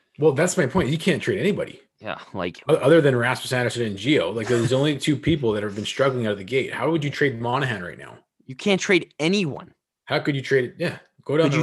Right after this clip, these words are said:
Speaker 2: ta-,
Speaker 1: roster.
Speaker 2: like, how are you supposed to take anybody out of this roster other than fucking Lucic? Um, so that's where I don't think a package makes sense, because, again,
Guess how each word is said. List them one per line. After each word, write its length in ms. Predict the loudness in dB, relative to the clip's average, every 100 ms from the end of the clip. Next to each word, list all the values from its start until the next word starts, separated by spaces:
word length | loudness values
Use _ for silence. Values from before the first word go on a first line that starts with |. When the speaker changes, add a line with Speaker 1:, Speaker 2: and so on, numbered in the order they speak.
| 0
Speaker 2:
ta-, 60 | -2
Speaker 1:
roster. 180 | 0 0
Speaker 2:
like, 160 | 0
how 200 | 2 4
are 60 | 4
you 100 | 4
supposed 240 | 0 -2
to 60 | 0
take 280 | 2 2 2
anybody 460 | 0 2 4 4 4
out 80 |
of 60 | 2
this 180 | -2 0
roster 420 | 2 2 -2 -6
other 180 | -8 -12
than 220 | -12 -14 -14
fucking 340 | -16 -12 -8 -8
Lucic? 560 | -6 -8 -6 -6 -6 -10 -20 -20 -20 -20 -20 -10
Um, 500 | -4 -2 -2 -4 -8 _ _ -8
so 240 | 2 4
that's 260 | 4 2 4
where 100 | 4
I 120 | 6
don't 200 | 4 2
think 140 | 0 0
a 60 |
package 440 | 0 -2 -2 -4 -6
makes 220 | -6 -6
sense, 300 | -8 -8 -8
because, 420 | -8 -2 -2 -2 -12 -14 -6
again, 380 | 0 0 0